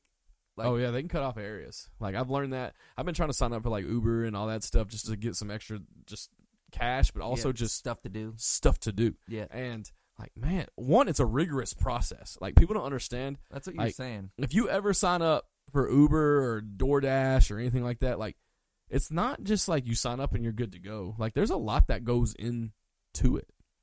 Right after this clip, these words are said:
Speaker 1: Well, I mean, that makes me
Speaker 2: Um,
Speaker 1: feel better as, like, a, uh, a user of
Speaker 2: User.
Speaker 1: Uber,
Speaker 2: Uh,
Speaker 1: as a
Speaker 2: that makes me
Speaker 1: consumer.
Speaker 2: feel better.
Speaker 1: Yeah.
Speaker 2: Absolutely. But, like, they do, like, all these extensive background checks and they do all this stuff. And then they wanna call you and interview. And I'm like,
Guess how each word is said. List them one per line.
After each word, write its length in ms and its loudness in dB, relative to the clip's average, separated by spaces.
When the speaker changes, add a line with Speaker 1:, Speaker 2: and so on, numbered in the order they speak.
Speaker 1:
Well, 160 -10
I 120 -4
mean, 200 -12
that 120 -4
makes 160 -2
me 100 -6
Speaker 2:
Um, 40 -18
Speaker 1:
feel 160 -12
better 220 -8
as, 160 -12
like, 160 -14
a, 260 -14
uh, 300 -16
a 40 -16
user 300 -10
of 40 0
Speaker 2:
User. 280 -2
Speaker 1:
Uber, 100 -12
Speaker 2:
Uh, 40 -12
Speaker 1:
as 120 -6
a 40 -6
Speaker 2:
that 120 -6
makes 180 -4
me 60 -2
Speaker 1:
consumer. 140 -2
Speaker 2:
feel 80 -
better. 260 -8
Speaker 1:
Yeah. 220 -12
Speaker 2:
Absolutely. 640 -6
But, 160 -6
like, 260 -6
they 100 0
do, 160 -6
like, 180 -12
all 100 -4
these 140 -2
extensive 440 -4
background 400 -4
checks 380 -6
and 80 -6
they 40 -8
do 160 -2
all 80 0
this 140 -4
stuff. 340 0
And 120 -4
then 100 0
they 100 -4
wanna 200 -6
call 260 -6
you 140 0
and 100 -6
interview. 380 -6
And 80 -8
I'm 60 -8
like, 180 -10